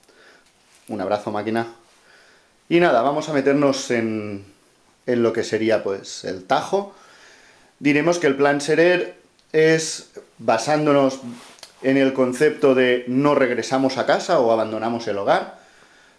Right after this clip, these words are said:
la serie de técnicas, metodologías, equipo y conocimientos que todos debemos, pues, poseer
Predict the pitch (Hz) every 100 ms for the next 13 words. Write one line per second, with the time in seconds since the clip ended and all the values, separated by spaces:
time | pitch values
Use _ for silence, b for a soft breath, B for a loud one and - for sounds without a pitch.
0 | b 147 143 143 190 180 170 156 156 151
1 | 143 131 - - _ _ _ 170 135 123
2 | 110 104 95 - - _ b b b b
3 | b 127 131 131 127 123 156 127 98 -
4 | - _ - 131 139 147 110 98 - -
5 | _ b b b b _ - 170 147 139
6 | 135 147 147 151 165 165 - 123 123 123
7 | 120 113 117 120 120 - - 98 - -
8 | 104 113 113 170 -